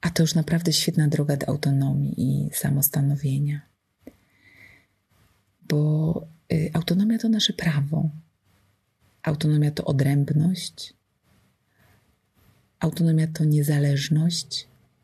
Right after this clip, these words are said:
Autonomia to wolność. I, mm, zakończę dzisiaj cytatem o wolności właśnie,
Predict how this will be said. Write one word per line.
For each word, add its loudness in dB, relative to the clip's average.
Autonomia 0
to -2
wolność. 0
I, 2
mm, 4
zakończę 0
dzisiaj 0
cytatem 0
o 0
wolności 0
właśnie, -2